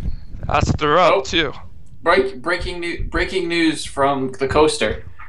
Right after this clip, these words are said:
Speaker 2: Braun Strowman is the genetic experiment Vince McMahon created in a lab deep underneath Titan Towers using D N A from Gene Snitsky and Eugene.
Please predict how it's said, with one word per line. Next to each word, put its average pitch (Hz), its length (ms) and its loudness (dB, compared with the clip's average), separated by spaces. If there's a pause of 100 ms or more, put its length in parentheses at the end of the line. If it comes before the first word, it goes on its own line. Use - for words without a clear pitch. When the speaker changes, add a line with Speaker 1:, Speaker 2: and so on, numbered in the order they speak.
(200)
Speaker 2:
Braun 156 280 6
Strowman 180 540 0
is 156 200 -4
the 127 80 -8
genetic 156 500 0
experiment 151 680 -2
Vince 143 220 -8
McMahon 143 440 -4
created 139 300 2
in 135 80 -6
a 131 140 2
lab 131 360 0
deep 151 280 -4
underneath 147 500 0
Titan 135 300 0
Towers 127 420 0
using 131 320 -4
D 135 140 -6
N 143 80 -6
A 143 160 0
from 131 180 -8
Gene 139 240 -4
Snitsky 139 840 -6
and 117 120 -8
Eugene. 127 680 -4